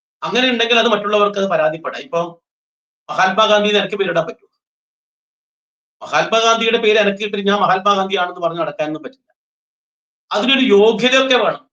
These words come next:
യോഗ്യത ഉണ്ടായാലും അത് സമൂഹമാണ് എനിക്ക് തരേണ്ടത്. മഹാത്മാഗാന്ധിക്ക് കൊടുത്തത്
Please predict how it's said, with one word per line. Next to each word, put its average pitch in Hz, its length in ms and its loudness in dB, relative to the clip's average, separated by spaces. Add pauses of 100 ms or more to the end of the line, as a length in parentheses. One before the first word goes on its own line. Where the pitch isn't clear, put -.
(280)
യോഗ്യത 185 460 -4
ഉണ്ടായാലും 220 400 2
അത് 202 80 0 (100)
സമൂഹമാണ് 220 800 0
എനിക്ക് 202 220 -4
തരേണ്ടത്. 143 320 -8 (1300)
മഹാത്മാഗാന്ധിക്ക് 233 800 2
കൊടുത്തത് 214 300 -2